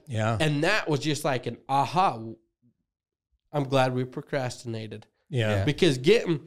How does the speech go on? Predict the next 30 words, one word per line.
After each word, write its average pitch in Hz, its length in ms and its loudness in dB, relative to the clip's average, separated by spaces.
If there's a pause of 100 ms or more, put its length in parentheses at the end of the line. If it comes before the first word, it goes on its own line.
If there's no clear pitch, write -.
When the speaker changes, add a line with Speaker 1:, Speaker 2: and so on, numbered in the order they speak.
(420)
Speaker 2:
getting 165 400 2
the 135 140 4
content 156 680 0
out 143 260 2
in 127 80 -4
the 117 100 -2
right 131 380 0
way 123 420 2
from 113 280 -6
the 110 100 -8
beginning 117 680 0
is 107 180 -12
important. - 640 -12 (400)
And 127 100 0
it 127 80 0
wasn't 127 540 2
gonna 110 200 -6
happen. - 540 -10 (1500)
Speaker 1:
But 123 160 2
we 139 140 4
didn't 117 220 2
know 120 200 2
that. 104 240 0
And 143 140 2
then 139 80 4
when 139 100 4
Speaker 2:
I - 60 4
Speaker 1:
we - 80 6
Speaker 2:
didn't 220 140 2
know 214 60 4